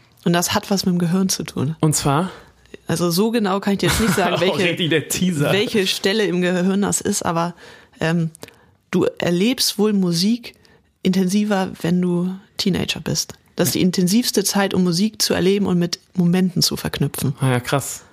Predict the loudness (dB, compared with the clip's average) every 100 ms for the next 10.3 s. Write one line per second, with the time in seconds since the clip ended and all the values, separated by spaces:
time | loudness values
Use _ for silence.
0 | -4 -2 0 2 2 0 2 2 4 2
1 | 0 0 2 2 0 -2 0 0 0 0
2 | 0 -2 -2 -2 0 0 -2 -10 -20 -20
3 | -14 0 2 2 0 0 2 2 2 0
4 | 2 0 0 -2 -4 0 -2 0 0 0
5 | -10 -4 0 2 2 0 -2 -2 -12 _
6 | -20 -20 _ _ _ _ 2 2 0 0
7 | 0 2 2 2 2 2 2 0 -4 -18
8 | -2 -2 2 0 -2 0 2 4 0 0
9 | 0 2 2 0 -2 0 0 0 0 2
10 | 0 0 -4